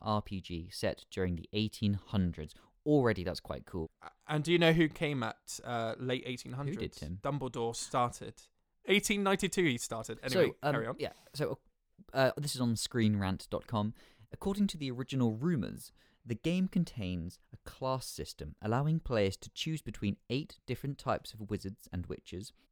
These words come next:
Speaker 1: and has a story driven by moral choices, with players choosing the fate of the world,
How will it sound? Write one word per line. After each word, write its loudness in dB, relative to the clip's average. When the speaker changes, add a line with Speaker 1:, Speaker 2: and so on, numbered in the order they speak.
Speaker 1:
and 4
has -2
a -8
story -2
driven 0
by 0
moral 0
choices, -8
with 6
players 4
choosing 0
the 2
fate 0
of -6
the -4
world, 2